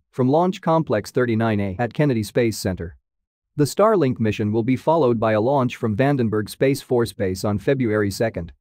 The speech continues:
carrying a classified payload for the National Reconnaissance Office into a sun-synchronous orbit. On January twenty-fourth, just shy of one month after its Christmas Day launch,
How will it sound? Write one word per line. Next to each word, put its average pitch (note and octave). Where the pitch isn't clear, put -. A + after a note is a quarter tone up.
carrying C#3+
a A2+
classified C3
payload G#2
for B2
the A#2+
National C#3
Reconnaissance A2+
Office G2
into A#2+
a -
sun-synchronous B2+
orbit. A#2
On C#3+
January E3
twenty-fourth, A#2
just D#3
shy E3
of A#2
one D3
month A#2+
after A#2
its G2
Christmas C#3+
Day A#2
launch, A2